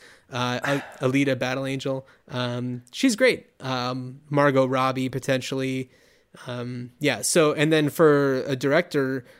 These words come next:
I feel like somebody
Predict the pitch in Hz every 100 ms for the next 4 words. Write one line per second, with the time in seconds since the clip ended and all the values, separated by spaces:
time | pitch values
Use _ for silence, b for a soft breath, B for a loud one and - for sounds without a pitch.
0 | b _ 139 131 - 151 147 139 131 -
1 | - _ _ _ _ _ - - 170 151
2 | 143 139 131 131 101